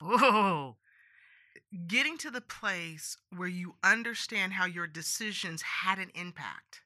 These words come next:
Speaker 2: owning your successes and failures and not blaming anybody else for it, and then turning around and say, "I'm going to live differently. I am going to make a conscious effort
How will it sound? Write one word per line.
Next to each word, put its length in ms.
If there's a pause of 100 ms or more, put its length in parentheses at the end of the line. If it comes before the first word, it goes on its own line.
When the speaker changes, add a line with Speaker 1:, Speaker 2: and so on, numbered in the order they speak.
(680)
Speaker 2:
owning 640 (300)
your 160
successes 640
and 140
failures 380
and 100
not 200
blaming 440
anybody 600
else 220
for 320
it, 240 (1200)
and 160
then 140
turning 420
around 300
and 100
say, 140 (160)
"I'm 320
going 300
to 200
live 420 (300)
differently. 540
I 200
am 300
going 260
to 120
make 300
a 180
conscious 760 (680)
effort 640